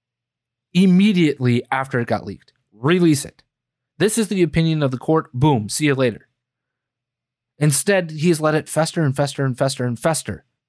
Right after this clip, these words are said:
We, we still don't have it released. What, what, what's the holdup, man? What you waiting for? Somebody to try to murder? What, what will it take for you to release that opinion? What will it take?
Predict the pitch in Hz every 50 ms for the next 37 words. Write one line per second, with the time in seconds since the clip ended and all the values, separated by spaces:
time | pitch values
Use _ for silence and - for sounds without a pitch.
0 | _ _ _ _ _ _ _ _ _ _ _ _ 135 170 - - 151 156 - -
1 | 285 302 262 233 190 202 202 190 185 165 156 151 156 196 220 143 - - _ _
2 | _ _ _ _ _ _ _ _ _ _ _ _ _ _ _ _ _ _ _ _
3 | _ _ _ _ _ _ _ _ _ _ 147 190 214 - - 135 - - - -
4 | 170 202 226 - - 254 202 240 269 214 139 - 127 143 190 233 233 _ _ _
5 | _ - 180 - 269 262 277 277 196 143 - 131 113 - _ _ _ _ _ _
6 | _ - - 208 220 220 233 196 160 147 - 180 185 196 180 139 127 135 143 165
7 | 185 208 240 247 - _ _ _ _ _ _ 170 247 302 339 339 320 311 220 180
8 | 208 277 294 269 277 294 277 233 214 233 247 226 - 214 190 208 226 202 208 190
9 | 165 165 160 170 180 175 - 165 156 156 151 139 - 143 131 110 92 - _ _
10 | _ _ _ _ _ _ _ _ _ _ _ _ _ _ _ _ _ _ _ _
11 | _ _ _ 131 165 254 285 208 220 254 254 240 226 214 185 - 202 185 143 -
12 | - -